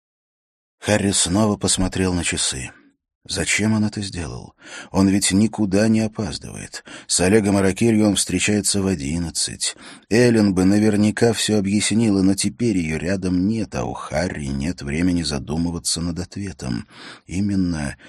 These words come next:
"нет времени" совсем.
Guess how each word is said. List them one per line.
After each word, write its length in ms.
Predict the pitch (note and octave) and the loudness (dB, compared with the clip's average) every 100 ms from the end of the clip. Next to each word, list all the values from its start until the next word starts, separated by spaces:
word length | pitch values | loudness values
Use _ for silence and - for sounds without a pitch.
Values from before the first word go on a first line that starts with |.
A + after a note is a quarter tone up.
| - - | -20 -12
"нет 480 | D2+ E2 F#2+ G#2 - | -6 0 0 0 -4
времени" 800 | G#2 G#2+ F#2 C2+ A1 G#1+ G1+ _ _ - | -4 -4 -4 -4 -6 -8 -10 _ _ -10
совсем. 800 | - C#2+ - E2 D2 - - | -8 -4 -4 -4 -6 -10 -16